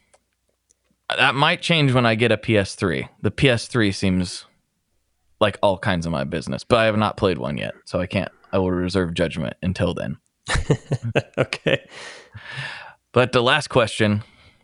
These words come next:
Speaker 1: and this is the one that gets everybody in trouble. What's your favorite kind of pizza?
Speaker 2: Are we talking, like, brand?
Speaker 1: Can be brand, can be,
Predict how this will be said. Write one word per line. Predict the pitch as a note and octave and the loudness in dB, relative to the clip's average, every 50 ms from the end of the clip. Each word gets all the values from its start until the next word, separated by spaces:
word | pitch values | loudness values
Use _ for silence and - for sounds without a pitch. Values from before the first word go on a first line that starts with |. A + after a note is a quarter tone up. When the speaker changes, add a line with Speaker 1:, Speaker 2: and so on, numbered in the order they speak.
| _ - - | _ -4 0
Speaker 1:
and | G#2 A2+ | 2 2
this | B2+ B2 C3+ | 4 2 2
is | B2+ | 2
the | B2 A2+ | 2 4
one | A2 A2 A2 | 4 4 2
that | A2 | 2
gets | G#2 A2 G2+ - | 0 0 2 2
everybody | G#2+ G2+ G2+ G2 G2 G2 G2 F#2+ | 2 2 2 2 2 2 2 0
in | F#2 F#2+ | 0 0
trouble. | - G#2 G2 F#2+ G2 F#2+ F#2+ F#2 - - _ _ _ _ _ _ _ _ _ _ _ _ _ _ _ _ _ _ _ _ | 2 2 2 4 2 0 0 -2 -4 -12 _ _ _ _ _ _ _ _ _ _ _ _ _ _ _ _ _ _ _ _
What's | - C3+ C3 - | 0 0 0 0
your | C#3 - | 0 2
favorite | B2 A2 G2 C#2+ - | 2 2 2 0 -2
kind | A2 F#2 C#2 | -2 -4 -4
of | - | -4
pizza? | - - - - - A1 - - - _ _ _ _ _ _ _ _ _ _ _ _ _ _ _ _ _ _ _ _ _ _ _ _ _ _ _ _ _ _ _ _ _ _ _ _ _ _ - - - _ _ _ _ _ _ - | -6 -8 -8 -8 -8 -10 -10 -10 -14 _ _ _ _ _ _ _ _ _ _ _ _ _ _ _ _ _ _ _ _ _ _ _ _ _ _ _ _ _ _ _ _ _ _ _ _ _ _ -12 -12 -12 _ _ _ _ _ _ 0
Speaker 2:
Are | C3 | 2
we | B2+ C3+ | 2 2
talking, | - - - C#3+ C3 A#2+ - - B2 A#2+ A#2 A2+ A2 A2 G#2+ G#2 G#2+ G#2 G#2 - - - _ _ _ _ _ _ _ _ _ _ _ _ _ _ _ _ | 2 2 2 2 2 2 0 0 2 2 4 4 2 2 2 2 0 -2 -4 -8 -16 -20 _ _ _ _ _ _ _ _ _ _ _ _ _ _ _ _
like, | C#3 B2 G#2+ - - - | -2 -2 -2 -2 -6 -12
brand? | A#2+ A2+ - - A2+ G#2+ G#2+ A2 A#2 B2 C3 D3 F3 G#3+ A#3 - - - _ _ _ - - - - - - - | -16 -12 -4 -2 0 2 2 2 2 2 2 4 2 2 0 0 -4 -12 _ _ _ -20 -20 -20 -20 -20 -6 0
Speaker 1:
Can | - D3 B2+ | 2 4 6
be | C3 B2+ | 6 4
brand, | A2 F#2+ - B2 B2+ B2+ C3 C#3 D3+ E3+ F#3 F#3 - - _ _ | 2 2 2 2 4 4 4 4 2 0 0 -2 -6 -12 _ _
can | - - C3 A#2 | -2 0 0 2
be, | A2+ A2+ G#2+ G#2 G#2 G2+ | 4 4 4 4 2 0